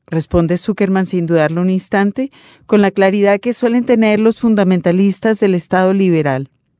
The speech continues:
Aquí, los contribuyentes no estamos subsidiando a los más pobres de México,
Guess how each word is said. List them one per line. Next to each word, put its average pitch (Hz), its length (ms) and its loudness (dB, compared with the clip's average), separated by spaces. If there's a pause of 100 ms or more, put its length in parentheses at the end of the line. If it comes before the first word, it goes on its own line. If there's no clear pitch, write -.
(680)
Aquí, 214 400 0 (360)
los 180 180 2
contribuyentes 185 760 0
no 214 80 2
estamos 220 340 0
subsidiando 190 720 -2
a - 20 -2
los 202 300 -4
más 175 180 -2
pobres 202 380 2
de 185 100 2
México, 196 540 0